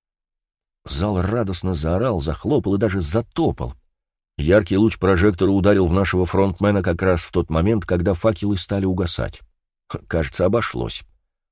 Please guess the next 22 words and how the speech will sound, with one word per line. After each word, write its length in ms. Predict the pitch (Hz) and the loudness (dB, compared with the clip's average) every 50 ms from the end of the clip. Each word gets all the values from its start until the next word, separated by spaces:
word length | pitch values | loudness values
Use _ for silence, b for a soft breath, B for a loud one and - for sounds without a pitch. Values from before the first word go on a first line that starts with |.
| _ _ _ _ - | _ _ _ _ -8
Вроде 320 | 104 104 107 101 92 98 | -4 -2 -2 0 0 0
никто 260 | 101 98 82 - 95 | 0 -2 0 0 0
не 120 | 90 87 82 | 0 0 0
кричал 400 | - 92 90 - - 87 78 73 | 0 -2 -2 -2 0 0 0 0
от 100 | 69 65 | -2 -2
боли, 240 | 69 80 92 80 | -2 0 0 0
разве 280 | 67 69 69 64 65 67 | 0 -2 -4 -4 -4 -6
что 200 | 67 - - 71 | -6 -4 -2 -2
искры 320 | 101 117 - - - 76 | -2 -2 -2 -4 -4 -4
могли 300 | 67 67 65 65 - 65 | -4 -4 -4 -4 -4 -4
Астароту 500 | 65 67 - - 90 90 87 78 - 82 | -4 -4 -4 -2 0 0 0 0 -2 -4
крылья 380 | 80 - - 110 101 76 67 65 | -6 -4 -2 0 0 0 -2 -4
слегка 380 | - - 85 82 82 - 73 65 | -4 -4 -4 -4 -2 -2 -4 -4
подпалить. 540 | - 82 - - 92 80 62 58 - - - _ _ _ _ _ _ _ _ _ _ _ - | -4 -6 -4 -2 -2 -2 -2 -4 -8 -12 -18 _ _ _ _ _ _ _ _ _ _ _ -10
Но 200 | - 139 165 175 | -8 -6 -6 -6
сейчас 360 | - 160 156 - 165 160 - | -6 -8 -6 -6 -6 -6 -6
этого 200 | 131 127 123 117 | -4 -2 0 0
было 160 | 104 104 92 | 2 2 2
не 140 | 85 80 73 | 0 0 0
видно. 360 | 65 57 50 50 53 53 - - _ _ _ _ _ _ _ _ _ _ _ _ _ _ _ _ _ _ _ _ _ _ _ _ | -2 -4 -6 -10 -12 -14 -14 -18 _ _ _ _ _ _ _ _ _ _ _ _ _ _ _ _ _ _ _ _ _ _ _ _
Заработала 600 | - 71 67 76 73 80 90 123 135 127 123 117 113 | -10 -6 -4 -2 -2 0 0 -2 0 0 2 2 4
дым-машина, 760 | 92 104 98 82 80 76 71 - - 131 143 135 113 95 | 4 4 2 2 0 -2 -2 -4 -4 -2 -2 -2 -2 -4